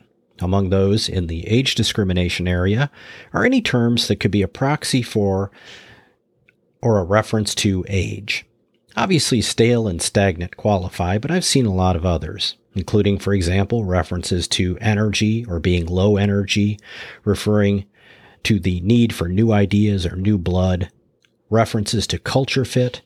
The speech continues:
and references to specific numbers of years of experience sought for a particular position. There are others, but each of those ones I just listed are ones that I can think of off the top of my head that I've dealt with in practice.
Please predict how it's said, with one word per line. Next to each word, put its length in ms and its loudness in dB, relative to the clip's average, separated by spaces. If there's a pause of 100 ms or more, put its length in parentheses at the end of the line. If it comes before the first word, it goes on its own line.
(100)
and 180 0
references 560 0
to 240 -2
specific 540 0
numbers 440 0
of 140 -6
years 360 2
of 120 -4
experience 720 -2
sought 320 -2
for 160 -4
a 60 -2
particular 540 -2
position. 580 -6 (340)
There 180 4
are 100 4
others, 380 0 (400)
but 140 2
each 160 2
of 60 4
those 220 2
ones 200 2
I 140 4
just 220 0
listed 360 0
are 180 -4
ones 200 2
that 80 2
I 100 2
can 180 -2
think 220 0
of 180 0
off 160 0
the 80 -2
top 260 0
of 60 0
my 140 2
head 260 0
that 100 -2
I've 180 0
dealt 220 -2
with 200 -4
in 160 -8
practice. 720 -8